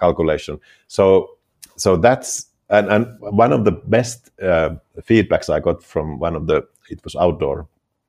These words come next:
um, equipment company, like the sports and out-, outdoor stuff they sell. And, and he said that this, our report of, uh, online, offline conversion of the campaign was, has been a great tool for him to convince the store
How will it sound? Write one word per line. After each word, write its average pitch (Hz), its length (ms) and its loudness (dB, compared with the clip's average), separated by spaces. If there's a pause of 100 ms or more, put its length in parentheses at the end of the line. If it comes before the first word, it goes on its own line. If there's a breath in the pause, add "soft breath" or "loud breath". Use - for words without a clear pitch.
(300)
um, 76 420 -8 (200)
equipment 78 460 -4
company, 71 360 -2
like 71 240 -2 (120)
the 71 100 -14
sports - 420 -8
and 67 200 -10
out-, 71 280 -8
outdoor 76 420 -2
stuff - 320 -4 (200)
they 78 100 -4
sell. 82 320 2 (500 loud breath)
And, 78 320 -4
and 82 200 -4 (100)
he 95 180 0
said 87 280 0
that 80 200 0 (560)
this, - 380 -2 (100)
our 104 260 6
report 117 680 2
of, 82 200 -4 (220)
uh, 87 220 2
online, 101 380 4
offline 80 420 0
conversion 85 520 0
of - 120 -10
the 78 80 -8
campaign 80 440 -2
was, 73 220 -8
has 92 160 -4
been 87 200 -2
a 82 60 -4
great 131 380 0
tool 90 280 2
for 85 260 -2
him 107 240 0
to 82 180 -6 (180)
convince 104 720 0
the 95 100 -4
store 127 540 2